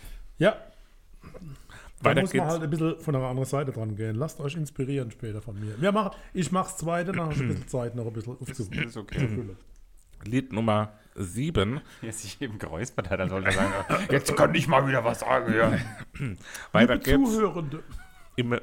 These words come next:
Speaker 2: Maifeld-Triplett in der Mitte
Speaker 1: Oh,
Speaker 2: des Albums
Speaker 1: das Triplett.
Speaker 2: kommt von Edwin Rosen mit leeren Händen. Ist irgendwie ein trauriger, ähm, anderer Song. Also es ist ein sehr einzigartiger Stil, den er da, äh, bringt.
Speaker 1: Wo ist der Nase, B?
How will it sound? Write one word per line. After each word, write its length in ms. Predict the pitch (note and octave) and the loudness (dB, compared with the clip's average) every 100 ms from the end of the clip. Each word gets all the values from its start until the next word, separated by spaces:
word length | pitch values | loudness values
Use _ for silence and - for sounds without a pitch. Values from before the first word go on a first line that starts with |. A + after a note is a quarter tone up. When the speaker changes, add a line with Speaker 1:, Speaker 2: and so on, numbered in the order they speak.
| - | -4
Speaker 2:
Maifeld-Triplett 1200 | G2+ G#2+ C#3+ - C3 C3 - - A#2+ - B2 D3+ - | -2 2 2 2 0 0 -2 -2 0 2 2 2 -2
in 140 | A2+ | 0
der 80 | A2+ | 0
Mitte 320 | B2 - C3+ | 0 4 6
Speaker 1:
Oh, 160 | G3 D4 | 6 4
Speaker 2:
des 140 | - | 2
Albums 340 | - A#2 C3+ C#3+ | 4 2 2 -4
Speaker 1:
das 100 | D3 | -2
Triplett. 800 | D3 D#3+ C3 C#3 - - - - | -2 -2 -2 -2 -2 -6 -12 -2
Speaker 2:
kommt 340 | - C3+ E3 - | 4 4 2 -4
von 220 | - A#2+ | -2 0
Edwin 280 | C3 - C3 | -2 0 0
Rosen 540 | A#2+ C#3 E3+ - C3+ C#3+ | 2 2 0 -2 -4 -2
mit 180 | B2+ A2 | -2 2
leeren 280 | A#2+ B2 | 2 2
Händen. 520 | A2+ B2 C#3+ A2+ C3+ - - - - - | -2 -2 -2 -8 -8 -10 -20 -20 -14 -4
Ist 200 | B2 - | -4 -2
irgendwie 180 | B2+ A#2+ | -2 0
ein 100 | A2 | 0
trauriger, 680 | - C3 E3+ E3 D3+ D#3 - - - - _ _ _ _ | 4 4 2 0 0 0 -6 -18 -20 -20 _ _ _ _
ähm, 340 | A#2 A2 G#2+ - - | 0 0 -2 -6 0
anderer 500 | A2 D3+ E3 D3+ D3 | 0 2 0 0 -2
Song. 400 | - C#3 D#3+ D#3+ | -2 0 0 0
Also 160 | - A2+ | -4 -4
es 80 | |
ist 40 | - | -6
ein 80 | G#2+ | -6
sehr 380 | - A#2 G#2+ - | 0 2 2 0
einzigartiger 580 | B2+ C#3+ G#2+ B2 B2+ B2+ | -2 -2 0 0 0 -4
Stil, 380 | - A#2+ D3 D#3 | -4 -4 -2 0
den 160 | C#3 | -2
er 60 | C3+ | 0
da, 340 | C3+ C3+ C3+ | 0 0 -2
äh, 440 | - - B2+ C3 B2+ - - | -4 -2 0 0 -2 -8 -4
bringt. 380 | - C#3+ D#3 - - - | 0 0 -2 -10 -12 -6
Speaker 1:
Wo 80 | A#2+ | -2
ist 80 | |
der 80 | C3 | 0
Nase, 340 | D#3 F3 C#3+ A#2 | 2 2 2 0
B? 220 | B2 | -2